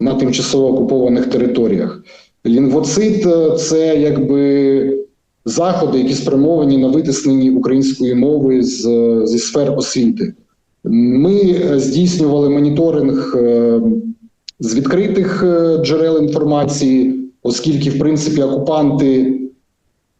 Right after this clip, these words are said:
любили хизуватися тим, що вони там спалили українські книжки чи демонтували українські вивіски, демонтували українську рекламу на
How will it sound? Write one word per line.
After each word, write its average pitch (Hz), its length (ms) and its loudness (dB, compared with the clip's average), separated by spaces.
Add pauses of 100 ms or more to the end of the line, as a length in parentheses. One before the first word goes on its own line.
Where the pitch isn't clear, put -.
любили 170 520 2
хизуватися 135 920 0
тим, 170 280 0
що - 180 0
вони 131 680 0 (360)
там 95 320 -2 (420)
спалили 190 500 -2
українські 151 580 0
книжки 131 720 0 (200)
чи 147 440 0 (160)
демонтували 160 600 0
українські 139 560 0
вивіски, 127 800 0 (480)
демонтували 160 680 0
українську 143 540 0
рекламу 143 580 0
на 131 560 2